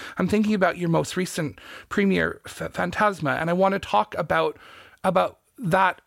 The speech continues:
in a moment, but I want to talk more about the idea of crashing through a wall in our art form. And I think there's so many ways that you do that just because of who you are. So I want you to talk about how you feel that influences you and where you came from and what it all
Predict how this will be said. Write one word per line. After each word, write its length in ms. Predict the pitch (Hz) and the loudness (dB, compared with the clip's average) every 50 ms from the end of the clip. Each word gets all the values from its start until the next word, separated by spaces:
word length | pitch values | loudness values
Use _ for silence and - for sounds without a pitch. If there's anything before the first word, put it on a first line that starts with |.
| _ _ | _ _
in 140 | - 180 165 | 2 2 4
a 40 | 165 | 4
moment, 420 | 185 196 226 233 190 165 160 165 | 4 4 4 4 2 0 -2 0
but 120 | 175 190 190 | 0 2 2
I 60 | 185 | 2
want 220 | 185 214 240 262 | 2 2 2 2
to 40 | 262 | 2
talk 340 | 240 - - 220 208 - - | 0 0 0 0 0 0 -2
more 200 | 185 185 196 190 | 0 2 2 2
about 300 | 175 165 175 170 156 - | 2 2 0 -2 -2 -2
the 120 | 165 160 | -4 -4
idea 460 | 139 139 135 123 - 175 170 170 170 - - - - - - - - _ _ | -2 -4 -4 -4 -2 0 2 2 0 0 -6 -16 -20 -20 -20 -20 -20 _ _
of 180 | 170 151 151 - _ _ _ | -4 -4 -4 -6 _ _ _
crashing 600 | - - - 190 185 180 - - - 208 185 175 175 | -10 -4 0 0 0 0 0 -4 -4 -2 -2 -2 -4
through 320 | - - - 185 180 170 | -6 -6 0 2 2 4
a 60 | 165 | 2
wall 400 | 156 131 143 143 143 147 139 139 | 2 0 2 2 2 4 2 0
in 160 | 147 156 143 135 | -2 -2 -2 -2
our 140 | 135 131 - | -2 -2 -2
art 220 | - 135 117 - - | -2 -4 -4 -4 -6
form. 360 | - - 139 127 123 131 139 - | -6 -4 -2 -2 -2 -2 -4 -4
And 100 | 143 131 | -4 -4
I 80 | 131 | -4
think 400 | 131 - - 214 226 226 226 - - - - - - - - _ - _ - | -6 -6 -4 -4 -4 -4 -4 -10 -18 -20 -20 -20 -20 -20 -20 _ -20 _ 0
there's 160 | 220 208 - | 0 0 2
so 180 | - - 233 | 2 4 6
many 220 | 226 247 247 233 208 | 6 6 6 4 4
ways 360 | 165 180 185 196 196 180 143 | 4 4 2 2 2 0 -4
that 120 | 175 - | -6 -4
you 180 | 180 180 165 160 | -2 0 0 0
do 260 | 135 117 165 190 233 | 2 2 2 2 4
that 260 | 202 165 123 123 143 | 2 2 0 0 -4
just 180 | 135 165 - - | -6 -6 -6 -6
because 280 | - 180 - 180 160 147 | -8 -4 -2 -2 -2 -2
of 120 | 139 - | -4 -6
who 240 | - - 214 202 165 | -4 -2 -2 -2 -2
you 260 | 147 147 151 139 - - | 0 -2 -2 -2 -2 -4
are. 460 | 147 165 165 - - - - - - - - - - - - | -4 -4 -4 -6 -8 -10 -12 -14 -16 -18 -20 -20 -20 -20 -14
So 140 | - - 226 | 0 0 2
I 40 | 233 | 4
want 120 | 247 269 | 4 6
you 120 | 269 262 247 | 6 6 4
to 80 | 220 | 4
talk 340 | - - - 202 - - - - | 0 0 0 2 0 0 -2 -6
about 360 | - 151 - 165 165 - - _ _ _ - | -4 0 0 0 0 -2 -6 _ _ _ -6
how 200 | - - 156 160 | -4 -2 0 0
you 140 | 180 175 165 | 0 -2 -4
feel 260 | - - - - 131 | -4 -2 -2 -2 0
that 280 | 117 120 156 214 - | 0 0 -2 -2 -2
influences 600 | - 139 120 120 - 123 120 117 - - 135 131 | -4 -6 -6 -6 -6 -8 -8 -8 -10 -12 -10 -8
you 120 | 127 123 127 | -6 -4 -4
and 120 | - 147 - - - - - - - _ | -6 -8 -12 -16 -20 -20 -20 -20 -12 _
where 160 | 170 180 190 | 2 4 4
you 140 | 190 180 175 | 4 2 0
came 260 | - - 190 190 196 | -2 -4 -2 -2 -2
from 220 | - - 196 185 | 0 -2 -2 0
and 120 | 165 160 165 | 0 0 2
what 120 | 180 196 | 2 2
it 100 | 208 190 | 4 2
all 300 | 175 160 139 135 143 - | 2 2 0 0 -4 -8